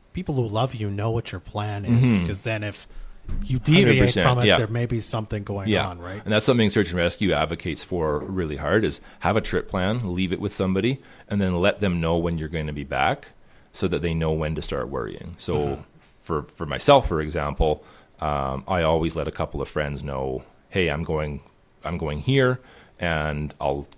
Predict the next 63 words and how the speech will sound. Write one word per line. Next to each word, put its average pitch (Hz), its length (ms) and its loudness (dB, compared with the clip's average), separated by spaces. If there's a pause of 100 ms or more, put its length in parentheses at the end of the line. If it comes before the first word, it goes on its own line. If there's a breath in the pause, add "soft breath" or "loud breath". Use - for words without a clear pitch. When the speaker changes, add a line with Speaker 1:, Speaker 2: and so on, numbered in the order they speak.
(100)
Speaker 2:
I'll 69 80 -2
check - 300 -2
back 73 180 0
in 76 140 -4
with 73 200 -6
you 73 100 -4
by 67 480 -2 (380 soft breath)
six - 260 -6
P 69 180 -4
M 60 340 -12
or 82 160 -6
nine 78 320 -2
P 69 140 -10
M 57 320 -10
or 82 100 -6
Speaker 1:
Mm-hmm. 78 80 -4
Speaker 2:
whatever 80 320 0
I 64 80 0
expect," - 460 -8
right? 78 280 -4 (380 loud breath)
And 80 160 -2
then 69 380 -4
if 73 80 -4
something 65 240 -6
comes 76 200 -4
up 120 240 4
and 76 400 -4
I'm 73 200 -8
gonna 73 120 -6
be 69 120 -8
longer, 95 580 0 (240)
I 71 80 -8
have 69 200 -8
that 67 100 -4
inReach, 92 400 2
and 78 80 -6
I 67 60 -4
can - 120 -6
just - 100 -10
message 82 260 -2
to 71 40 -6
be 73 80 -6
like, 65 120 -4
"Hey, 110 260 4 (360 loud breath)
you 80 100 -10
know, 73 120 -2
a - 60 -4
sled 110 200 4
broke 82 220 0
down. 78 320 0
We're 73 120 -2
gonna 76 120 -4
be 67 100 -6
a 69 40 -6
couple 82 260 -2
hours 71 240 -2
later 73 220 -4
than 71 100 -6
we 67 80 -8
thought, 85 340 4
but 82 120 -2
everybody's 76 440 -4
okay. 65 480 -8